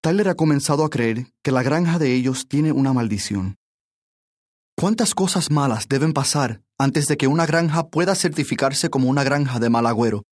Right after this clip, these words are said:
"¿No deberíamos llamar a la policía? Se metieron sin permiso".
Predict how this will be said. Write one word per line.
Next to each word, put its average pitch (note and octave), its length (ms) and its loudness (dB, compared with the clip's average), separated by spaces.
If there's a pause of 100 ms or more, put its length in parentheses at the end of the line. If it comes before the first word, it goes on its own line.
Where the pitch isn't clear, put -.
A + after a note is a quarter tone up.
(800)
"¿No F3+ 100 2
deberíamos G#3 480 2
llamar F3+ 220 0
a - 20 0
la G3 100 2
policía? E3+ 540 -2 (500)
Se - 140 0
metieron A3+ 360 2
sin A#3 180 0
permiso". F3 580 0